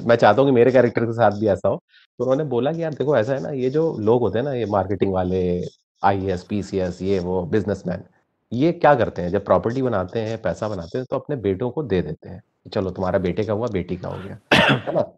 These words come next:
आदमी दो कमरे का घर बनाता है, बेटा या बेटी इनहेरिट कर देता है।" कहते, "देखो राइटर इकलौता आदमी होता है इस दुनिया में,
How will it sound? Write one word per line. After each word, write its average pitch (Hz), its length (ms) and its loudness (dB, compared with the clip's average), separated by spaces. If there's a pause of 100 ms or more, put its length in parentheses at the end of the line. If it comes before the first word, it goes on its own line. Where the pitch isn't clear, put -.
(160)
आदमी 117 240 4
दो 127 160 6
कमरे 127 240 4
का 131 80 4
घर 120 180 2
बनाता 117 320 2
है, 156 60 2
बेटा 110 260 4
या 120 60 6
बेटी 110 220 0
इनहेरिट 110 280 0
कर - 120 -6
देता - 300 -20
है।" - 60 -20 (400)
कहते, 127 160 0
"देखो 143 180 -2
राइटर 175 380 -2
इकलौता 110 420 2
आदमी 107 200 0
होता 87 180 -4
है 87 80 2
इस 85 60 -2
दुनिया 87 300 -6
में, 175 260 -6